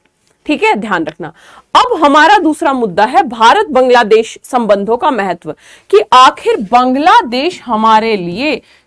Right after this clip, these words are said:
क्यों महत्वपूर्ण है। इस महत्व को जानना भी जरूरी है। सीधा सीधा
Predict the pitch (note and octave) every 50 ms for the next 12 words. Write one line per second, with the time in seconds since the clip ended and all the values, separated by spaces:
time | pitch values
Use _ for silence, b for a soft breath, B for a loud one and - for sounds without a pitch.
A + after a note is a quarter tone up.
0 | b - - - - F#4 A4+ A#4 A4 C#4 - C4+ B3 G#3+ - B3+ A3 - A#3+ A3+
1 | G3+ F#3 - - - E3+ D3+ _ _ _ _ _ _ - G4+ C5 - - C#4 A#3+
2 | G#3+ G3+ G#3 G#3+ B3 C#4+ F#4 - - A4 A4+ - - F#4 G4+ F4 - - - A3
3 | A3 A3+ A3+ B3 C4 D4 D#4+ F#4+ G4+ F#4+ B3 B3 D4 F4+ D#4+ A3 G#3 G#3 G#3 G#3+
4 | G#3+ G#3+ A3 B3+ D#4 G4 - - D4 B3+ B3 C#4+ D4 C#4+ C#4+ - A#3 G3+ F#3 B3
5 | C4+ E4+